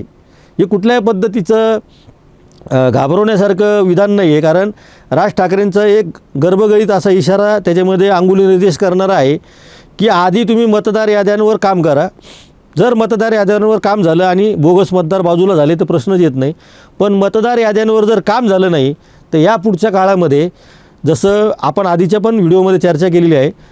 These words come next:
तर मतदान केंद्रावरती निवडणुका यावेळी शांततेने पार पडतील याची काही शक्यता दिसत नाही. कारण या निवडणुका आता होणाऱ्या ज्या निव-, निवडणुका आहेत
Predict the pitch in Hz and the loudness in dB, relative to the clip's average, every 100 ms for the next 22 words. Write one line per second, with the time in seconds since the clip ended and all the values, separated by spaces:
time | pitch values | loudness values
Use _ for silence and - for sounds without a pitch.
0 | - 165 160 170 196 214 196 185 185 190 | -6 -2 -2 -2 -2 -2 0 0 2 2
1 | 185 165 190 185 170 175 170 170 170 160 | 0 0 0 2 2 2 0 0 0 0
2 | 165 156 160 190 - - 139 139 156 165 | 2 2 2 0 -4 -4 -2 -2 -2 0
3 | 165 156 160 151 143 170 151 143 156 147 | 0 -2 -2 -2 -4 -2 -2 -2 -2 -2
4 | - 131 - 143 147 131 - 196 127 - | -2 -4 -4 -2 -2 -2 -2 -2 -4 -8
5 | - - - 160 202 196 214 214 214 220 | -20 -18 -4 -2 0 0 2 2 2 2
6 | 214 220 196 214 208 190 160 185 196 196 | 0 0 0 -2 0 0 0 0 0 2
7 | 190 190 190 170 175 190 185 190 147 | 2 2 2 2 2 2 2 2 0